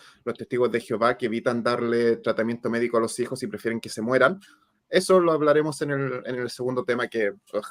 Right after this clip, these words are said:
hoy día se viene complicado. Pero acá tenemos un país completo, o por lo menos en este caso fue un estado, eh,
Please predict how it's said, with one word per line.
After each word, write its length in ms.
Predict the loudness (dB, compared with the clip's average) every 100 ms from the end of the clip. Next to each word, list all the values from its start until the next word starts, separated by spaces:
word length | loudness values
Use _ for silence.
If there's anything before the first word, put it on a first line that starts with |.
| -14
hoy 100 | -8
día 120 | -6
se 120 | -4
viene 200 | -4 -4
complicado. 560 | -4 -6 0 0 0 -8 _ _ -20 _ _ _
Pero 180 | 6
acá 240 | 8 8 4
tenemos 460 | 6 4 2 -2
un 180 | -4 -4
país 280 | 2 0 0
completo, 760 | -8 -8 -4 4 6 6 2 4
o 100 | 2
por 160 | 4 4
lo 80 |
menos 280 | 4 2 2
en 60 | -2
este 180 | -2 2
caso 240 | 2 2
fue 160 | 0 0
un 60 |
estado, 500 | 0 4 6 6 0 _ -20 _ _ _
eh, 520 | 0 2 4 2 0